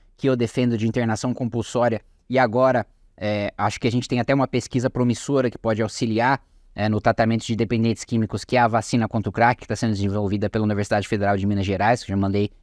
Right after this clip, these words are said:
tive lá presencialmente conhecendo o projeto, enviei cinco milhões de reais em emendas parlamentares.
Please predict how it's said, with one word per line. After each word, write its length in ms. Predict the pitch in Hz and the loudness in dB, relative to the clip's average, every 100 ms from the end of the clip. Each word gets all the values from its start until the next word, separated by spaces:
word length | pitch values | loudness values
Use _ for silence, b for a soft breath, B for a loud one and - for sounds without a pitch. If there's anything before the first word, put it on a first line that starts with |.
| - | -10
tive 280 | - 107 | -4 0
lá 140 | 104 104 | 2 2
presencialmente 640 | 110 101 104 104 104 - | 0 -2 -2 -2 -2 -2
conhecendo 320 | 104 98 107 | -4 -2 -2
o 40 | 92 | 0
projeto, 380 | 101 107 117 | 0 0 0
enviei 260 | 107 98 101 | -2 0 0
cinco 220 | - 110 | -2 -2
milhões 260 | 104 101 98 | 0 0 0
de 60 | |
reais 240 | 104 101 95 | 0 0 0
em 40 | |
emendas 260 | 101 101 101 | 0 0 0
parlamentares. 720 | 104 101 98 - 127 156 - | 0 0 0 2 4 4 -2